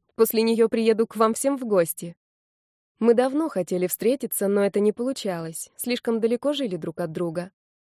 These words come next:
"И долг отдам, вы не думайте", добавила я. "Мы думаем, что ты дура", ответила Даша, а остальные поддержали её. Я улыбнулась. Хорошие они мои девчонки. "Скажи, если у тебя будут проблемы",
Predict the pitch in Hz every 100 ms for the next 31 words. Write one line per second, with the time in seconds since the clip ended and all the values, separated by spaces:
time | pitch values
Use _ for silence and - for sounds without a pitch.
0 | _ _ _ _ - 240 196 269 330 214
1 | 190 170 196 196 214 233 220 320 269 180
2 | - 170 170 - 185 175 175 180 180 185
3 | 254 262 _ _ _ _ _ _ 262 269
4 | 240 269 262 262 - 285 370 302 220 175
5 | 170 175 - 190 185 180 180 185 180 262
6 | 285 233 196 - 208 202 - 208 214 214
7 | - 202 190 262 220 180 170 165 165 165
8 | 170 - _ - _ - 185 180 180 185
9 | 180 262 269 208 - - _ 269 285 427
10 | - 175 175 180 190 202 247 - 180 165
11 | - 175 _ _ _ _ _ _ _ _
12 | _ _ _ _ - - 202 180 233 294
13 | 247 - 214 214 202 214 202 202 - 254
14 | 226 196 170 165 165